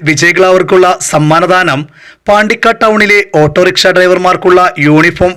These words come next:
ഫസ്റ്റ് എയ്ഡ് ബോക്സ് വിതരണം, പാണ്ടിക്കാട് പാലിയേറ്റീവ് കെയർ സെന്റർ ഹോം കെയർ യൂണിറ്റിന് വാഹനം വാങ്ങുന്നതിനായി ലയൺ കാസിം പണിക്ക് വീട്ടിൽ സ്പോൺസർ ചെയ്ത ഇരുപത്തയ്യായിരം രൂപയുടെ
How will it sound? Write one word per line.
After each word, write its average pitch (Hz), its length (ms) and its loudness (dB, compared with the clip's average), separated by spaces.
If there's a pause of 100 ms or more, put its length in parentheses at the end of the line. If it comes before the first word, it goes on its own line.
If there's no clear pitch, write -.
ഫസ്റ്റ് 156 320 -2
എയ്ഡ് 170 140 -6
ബോക്സ് - 280 -2
വിതരണം, 180 380 -2 (540)
പാണ്ടിക്കാട് 214 560 -2 (180)
പാലിയേറ്റീവ് 165 560 0
കെയർ 185 200 -2
സെന്റർ 185 240 -2 (160)
ഹോം 160 200 0 (100)
കെയർ 185 200 0
യൂണിറ്റിന് 180 380 0 (140)
വാഹനം 160 420 0
വാങ്ങുന്നതിനായി 180 580 0 (580)
ലയൺ 208 240 0 (160)
കാസിം 170 360 -2
പണിക്ക് 196 300 -2
വീട്ടിൽ 185 200 0 (120)
സ്പോൺസർ 160 500 -2
ചെയ്ത 180 320 0 (200)
ഇരുപത്തയ്യായിരം 180 680 0
രൂപയുടെ 175 360 0